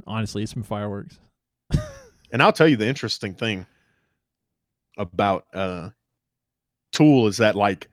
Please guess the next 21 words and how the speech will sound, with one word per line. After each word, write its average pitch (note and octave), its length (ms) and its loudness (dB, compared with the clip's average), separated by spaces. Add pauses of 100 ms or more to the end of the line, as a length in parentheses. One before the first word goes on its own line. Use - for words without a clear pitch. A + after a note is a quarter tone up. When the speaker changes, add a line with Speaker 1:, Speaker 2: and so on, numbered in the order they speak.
(960)
Speaker 2:
you F#3 240 6
came E3+ 400 8
on C#3 180 6
to A#2+ 120 -2
Tool, C3+ 460 0 (1400)
and A#2 280 2 (840)
it F#3 140 8
was C#4+ 160 2
kind G#3+ 220 6
of D3 80 0
during F3 260 4
a B2+ 40 4
period C#3+ 380 6
where G#2 160 4
I A#2 60 6
wasn't B2+ 540 2
<laughs> - 0 -
really - 320 0
listening C3 480 6
to G#2+ 180 0
Tool C3+ 160 2